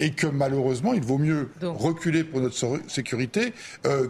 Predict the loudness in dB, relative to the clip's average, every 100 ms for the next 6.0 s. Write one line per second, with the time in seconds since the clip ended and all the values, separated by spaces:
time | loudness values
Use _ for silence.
0 | -2 -2 0 0 2 0 0 0 2 2
1 | 2 2 2 2 2 -2 -2 -2 -2 0
2 | 0 -2 -8 -4 0 0 0 -2 0 0
3 | 0 0 0 2 2 2 0 0 0 2
4 | 0 2 2 2 0 0 0 0 0 0
5 | 0 0 0 0 0 0 0 0 0